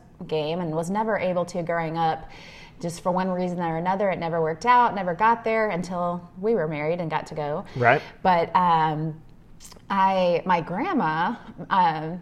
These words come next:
Speaker 1: who I was extremely close to, my dad's mom, um, was a very diehard Cubs fan and watched every game on T V. Um,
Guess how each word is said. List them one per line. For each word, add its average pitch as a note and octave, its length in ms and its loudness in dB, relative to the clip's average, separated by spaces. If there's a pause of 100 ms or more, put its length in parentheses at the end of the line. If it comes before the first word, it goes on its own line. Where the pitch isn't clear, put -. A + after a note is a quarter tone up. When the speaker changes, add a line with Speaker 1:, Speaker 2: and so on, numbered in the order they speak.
(340)
Speaker 1:
who G#3 80 0
I G3 100 2
was F3+ 320 -2
extremely G#3+ 600 -4
close D#3+ 320 -4 (140)
to, D#3+ 460 0
my F3+ 140 -8
dad's E3 380 -2
mom, E3 500 -4
um, D#3+ 400 -2 (140)
was D#3+ 240 -4
a D#3+ 180 -6 (160)
very D#3+ 340 0
diehard D3+ 600 -4
Cubs D3+ 300 -8
fan C#3+ 340 -8
and D#3 220 -6
watched D3+ 400 -4 (180)
every F3+ 300 -2
game D3 260 -6
on C#3+ 160 -6
T C#3+ 220 -10
V. C#3 340 -6 (540)
Um, D3+ 520 0